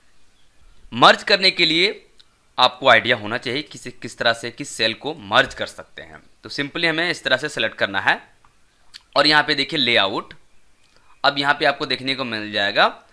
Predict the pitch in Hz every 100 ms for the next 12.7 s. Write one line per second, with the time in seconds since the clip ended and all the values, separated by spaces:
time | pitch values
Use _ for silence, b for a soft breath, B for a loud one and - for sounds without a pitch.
0 | - 113 139 151 139 - 92 76 - -
1 | - _ _ - 117 107 110 101 90 76
2 | b b b - 180 196 - - - 190
3 | 190 - 101 85 78 - - _ _ _
4 | _ _ _ _ _ _ - _ - 160
5 | 247 254 b b b - 156 - 190 185
6 | 185 165 170 170 170 - - - 95 143
7 | 208 190 175 156 147 156 127 117 - 113
8 | 107 131 190 160 175 180 - 131 123 139
9 | 139 160 147 139 123 123 123 104 104 95
10 | 120 - _ _ _ - 101 85 90 131
11 | 151 165 156 110 92 85 71 50 - -
12 | _ - _ - - 139